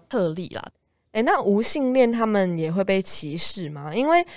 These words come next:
Speaker 2: 其实我觉得我在这个社会上目前还没有听到无性恋会被歧视，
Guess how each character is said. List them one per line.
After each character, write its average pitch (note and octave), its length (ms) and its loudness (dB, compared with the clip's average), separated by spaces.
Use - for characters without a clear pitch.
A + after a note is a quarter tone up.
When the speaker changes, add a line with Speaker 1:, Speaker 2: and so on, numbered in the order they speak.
Speaker 2:
其 A3+ 200 0
实 A3 240 2
我 G3+ 220 4
觉 F3 200 -4
得 F#3 400 2
我 F#3+ 160 -4
在 C4+ 220 4
这 C4+ 160 2
个 F3+ 380 2
社 G#3+ 280 4
会 G#3+ 220 2
上 G3+ 240 0
目 A3 180 0
前 F#3+ 160 0
还 E3 140 -4
没 F#3+ 120 -2
有 F#3 100 0
听 E3+ 180 -12
到 G3+ 160 2
无 E3+ 140 -4
性 F#3+ 220 0
恋 F#3 120 2
会 F#3 100 2
被 F3 140 2
歧 - 340 -8
视， D#3+ 320 -6